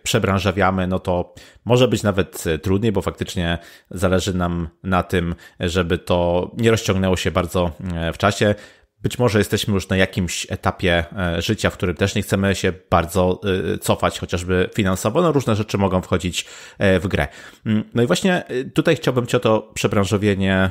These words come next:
e, zapytać. Czy masz jakieś porady, jakieś, e, strategie, e, co zadziałało, na co warto zwrócić uwagę, aby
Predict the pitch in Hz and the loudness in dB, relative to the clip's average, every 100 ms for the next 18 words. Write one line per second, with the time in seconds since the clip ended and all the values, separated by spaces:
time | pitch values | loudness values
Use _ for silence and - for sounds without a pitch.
0 | - 92 90 90 87 - - 71 69 - | 0 -2 0 0 0 0 0 -2 -6 -8
1 | - 90 87 82 82 - - - 85 80 | -4 -4 -2 -4 -4 -4 -6 -4 0 2
2 | 85 82 82 - - 80 76 - 92 85 | 2 -2 -4 -6 -6 -4 -4 -4 -2 0
3 | 101 90 92 90 - - - - - 85 | 0 2 4 2 0 -12 -20 -8 0 0
4 | 82 _ - 120 101 107 107 92 95 98 | 0 _ 0 2 4 4 4 4 6 6
5 | 98 92 98 95 101 90 87 87 82 92 | 6 4 2 0 0 0 0 -4 -4 -6
6 | - 82 - - - - - 87 85 90 | -6 -6 -4 -4 -6 -6 0 2 4 4
7 | 85 87 87 85 | 2 0 -2 0